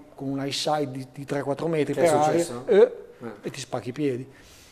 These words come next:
Speaker 1: Però vabbè, eh, il pilota privato di quei tempi era veramente un pilota sfigato, ma veramente, eh, che oggi, i piloti di oggi non se ne rendono conto. Quello che abbiamo visto noi da privati,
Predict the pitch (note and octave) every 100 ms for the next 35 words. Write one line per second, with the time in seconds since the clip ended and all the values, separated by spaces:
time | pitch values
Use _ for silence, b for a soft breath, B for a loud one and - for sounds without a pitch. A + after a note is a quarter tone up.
0 | B - - F#3 A#3 F#3+ D#3 E3 D#3+ D3+
1 | D#3 D#3 D#3 D#3 D#3 D#3 D#3+ D#3 F#3+ G#3
2 | G#3 F#3 F3+ F#3+ G3 F#3 E3+ E3+ E3+ G3+
3 | G3 E3 D3+ D3+ D3+ D#3+ C#3 B2+ C#3 C3
4 | B2+ - - A2+ A2 G#2+ - A2 A2+ A#2
5 | B2+ A2+ A#2+ B2 B2+ B2 B2+ B2 B2 A#2+
6 | A#2+ - A#3 - A#2+ A#2+ - _ _ _
7 | _ _ _ - - - D#3+ E3+ C#3 D#3
8 | - - C3+ D3 C3+ C3 D#3 C#3+ C3 B2+
9 | C3 C3 B2+ A#2+ B2+ A#2+ A#2+ - B B
10 | B B - D#3+ D#3 D#3 D3 - D3 D3+
11 | D3 D3+ - D3+ D#3 D#3+ D#3+ C#3 B B
12 | B - C#3 C3+ C#3 D3 D#3+ F3 - C3